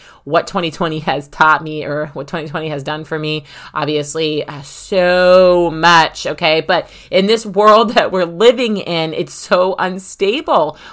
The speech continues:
We don't know what tomorrow's gonna bring. We don't know <laughs> if we're gonna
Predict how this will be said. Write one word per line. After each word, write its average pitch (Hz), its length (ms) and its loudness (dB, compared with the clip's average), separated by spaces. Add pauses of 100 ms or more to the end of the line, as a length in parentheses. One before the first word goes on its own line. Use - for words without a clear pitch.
We 233 180 -4
don't 214 340 0
know 240 420 4
what 156 520 0
tomorrow's 190 600 0
gonna 147 200 -10
bring. 147 460 -10 (280)
We 214 300 0
don't 277 320 0
know 247 380 2
<laughs> - 20 2
if 220 80 -2
we're 220 160 2
gonna 220 320 -2